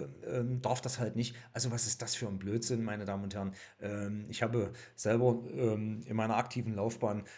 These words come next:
äh, selbst bei den Richtern noch nie einen gesehen, der, äh, sich nicht genauso normal verhalten hat wie ich auch oder wie jeder andere auch von Ihnen, meine Damen und Herren.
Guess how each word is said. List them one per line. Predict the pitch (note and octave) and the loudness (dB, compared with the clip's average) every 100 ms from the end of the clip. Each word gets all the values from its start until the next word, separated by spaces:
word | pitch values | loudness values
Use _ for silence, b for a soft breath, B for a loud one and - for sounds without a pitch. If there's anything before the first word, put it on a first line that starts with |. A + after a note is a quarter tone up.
| B - | B -4
äh, | A#2 | -2
selbst | A2 A#2 - | 4 2 4
bei | A2 | 0
den | A2 G#2 | 0 2
Richtern | B2+ B2+ C3 B2 | 2 2 2 2
noch | G2 | 2
nie | A#2+ E3+ | 4 4
einen | B2 A#2+ | 6 4
gesehen, | A#2+ G#2 A2 B2+ B2+ B B - | 4 4 4 4 2 B B -2
der, | G#2+ A2+ A2+ - G#2+ G#2+ G#2+ G2 - - A#2 | 2 4 4 2 -2 -2 -4 -6 -8 -8 -4
äh, | |
sich | B2 B2+ | -2 0
nicht | C3 - | 2 2
genauso | A#2+ A#2 D3+ D3 | 4 8 8 8
normal | A#2+ A2+ A#2+ | 6 8 8
verhalten | C#3 B2 B2 A#2+ A#2+ | 6 4 4 4 2
hat | A2+ G#2 | -2 -2
wie | B2+ A#2+ | 0 2
ich | A2+ | 2
auch | G2+ B2 C#3+ | 4 6 6
oder | - A#2 | 2 -2
wie | G#2+ | 0
jeder | A2+ B2 | 2 4
andere | G#2 B2 F#2 | 4 2 4
auch | G2+ A2+ | 4 4
von | A#2+ | 2
Ihnen, | A2+ A#2 | 2 4
meine | A2+ A2+ | 4 4
Damen | A2+ A2 | 2 2
und | A2+ | 2
Herren. | A2 A2 | 0 -2